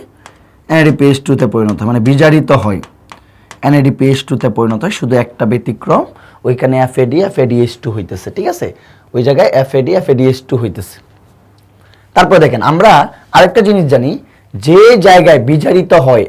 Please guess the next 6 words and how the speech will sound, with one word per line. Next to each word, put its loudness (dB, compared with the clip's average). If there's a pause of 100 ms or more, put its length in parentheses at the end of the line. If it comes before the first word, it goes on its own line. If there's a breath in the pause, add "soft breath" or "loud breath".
এনএডি, 2
এনএডিএইচ 0 (160)
টু 2 (120)
হয়, 0 (1040)
যে 2 (160)
জায়গায় 4